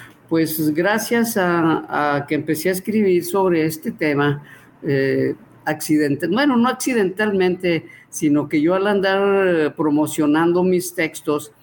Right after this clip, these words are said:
eh, mm, llegué a una universidad que tenía la carrera de, de agricultura protegida y bionegocios a ofrecer mis textos. Y,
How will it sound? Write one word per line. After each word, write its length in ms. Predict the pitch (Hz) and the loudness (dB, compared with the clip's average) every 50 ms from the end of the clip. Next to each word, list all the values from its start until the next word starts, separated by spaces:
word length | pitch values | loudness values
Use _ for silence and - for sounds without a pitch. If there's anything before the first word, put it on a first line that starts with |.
| - - - - _ _ - | -20 -20 -20 -20 _ _ -4
eh, 640 | - 143 139 135 131 131 131 127 131 131 120 92 78 - - | -2 0 0 0 0 0 0 0 0 0 -2 -4 -6 -4 -2
mm, 580 | 165 160 147 147 143 143 147 147 143 143 135 - - - _ _ _ _ - - _ _ _ _ _ - | 0 2 2 4 4 4 4 4 2 2 0 -2 -6 -12 _ _ _ _ -20 -20 _ _ _ _ _ -6
llegué 360 | 131 147 160 151 143 170 180 | -2 0 0 2 2 2 2
a 80 | 185 190 | 2 2
una 240 | 185 190 190 196 196 | 2 2 2 2 2
universidad 840 | 196 190 185 180 180 180 165 143 170 180 175 170 165 165 165 160 | 2 2 2 2 2 0 0 0 0 0 2 2 0 0 -2 -2
que 140 | - - - | -4 -4 -4
tenía 320 | - 170 151 151 151 147 | 0 0 2 2 2 2
la 180 | 151 160 156 156 | 2 0 0 -2
carrera 540 | 175 165 156 156 151 147 147 151 156 156 151 | -2 -2 -2 0 0 0 2 2 2 2 2
de, 360 | 147 139 131 120 123 123 123 | 0 0 0 0 0 0 0
de 500 | 131 131 131 127 123 123 123 123 123 123 | 0 0 0 0 0 0 0 0 0 0
agricultura 760 | 120 117 120 117 123 120 - 117 113 - 131 135 135 147 147 | 0 -2 -2 -4 -4 -6 -8 -10 -8 -4 -4 -2 -2 -4 -4
protegida 720 | - 135 131 123 - 127 117 - - 135 139 135 135 139 135 | -6 -8 -8 -8 -6 -8 -10 -6 -2 -2 0 0 0 -2 -2
y 60 | 131 | -2
bionegocios 840 | 131 135 135 147 151 151 147 156 151 151 151 - 170 165 - - - _ _ - | -2 -2 0 0 0 2 2 0 0 -2 -2 -4 -6 -6 -6 -10 -16 _ _ -6
a 120 | - 151 | -4 -4
ofrecer 460 | 147 - - 156 160 156 - 175 175 | -4 -4 -4 -4 -4 -2 -2 -2 -2
mis 300 | 190 196 196 190 180 - | 0 0 0 0 -2 -4
textos. 540 | - - - - - - 220 160 151 - - - - - - - - - - - - _ _ _ | -6 -8 -8 -8 -6 -4 -4 -4 -4 -6 -12 -20 -20 -20 -20 -20 -20 -20 -20 -20 -20 _ _ _
Y, 840 | - 147 139 135 135 131 131 131 127 127 127 127 123 - - - | -2 0 0 2 2 2 2 2 2 2 2 2 2 0 -2 -4